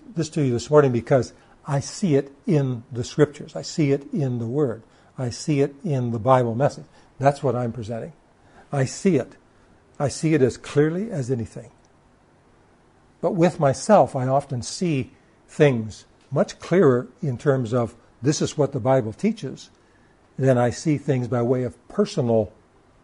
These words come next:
possession. Do you understand what that means? You say, "You mean you sometimes speak beyond your experience?" Absolutely. Absolutely.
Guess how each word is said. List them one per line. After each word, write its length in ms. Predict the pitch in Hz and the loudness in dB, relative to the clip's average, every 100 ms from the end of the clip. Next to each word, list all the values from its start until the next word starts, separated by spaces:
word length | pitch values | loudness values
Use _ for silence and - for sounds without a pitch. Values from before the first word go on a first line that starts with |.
| _ _ | _ _
possession. 480 | 123 110 110 - - _ _ _ _ _ _ _ _ _ _ _ _ _ _ _ _ _ _ _ _ - | 0 4 4 0 -16 _ _ _ _ _ _ _ _ _ _ _ _ _ _ _ _ _ _ _ _ -4
Do 60 | |
you 80 | 147 | 0
understand 400 | 202 175 - 165 | 0 0 -4 -4
what 120 | 156 | -4
that 140 | 156 143 | -6 -6
means? 360 | 147 185 - _ _ _ _ _ _ _ 147 131 - - - _ _ _ _ _ - _ _ _ _ _ _ _ _ _ _ - - | -8 -10 -16 _ _ _ _ _ _ _ -20 -20 -20 -20 -20 _ _ _ _ _ -20 _ _ _ _ _ _ _ _ _ _ -20 -6
You 100 | 151 | -4
say, 440 | 147 156 143 143 233 - - | 2 4 4 2 -4 -14 -6
"You 80 | 143 | -2
mean 200 | 175 202 | 2 2
you 140 | 151 | 0
sometimes 580 | - 170 165 160 147 123 | 0 -2 0 2 2 -2
speak 460 | - 175 185 - - | -6 -4 -4 -8 -4
beyond 400 | 143 135 175 160 | -2 0 -2 0
your 160 | 143 | -2
experience?" 640 | 135 - 160 190 220 226 - _ _ 143 | -2 -2 0 2 2 -4 -18 _ _ 0
Absolutely. 640 | 143 - 127 123 - - - _ _ _ _ _ _ _ _ _ _ _ _ _ _ _ _ _ _ _ _ - | 0 0 -2 0 -4 -14 -20 _ _ _ _ _ _ _ _ _ _ _ _ _ _ _ _ _ _ _ _ -4
Absolutely. 640 | 143 131 - 135 165 95 | -2 -2 -2 -2 -4 -8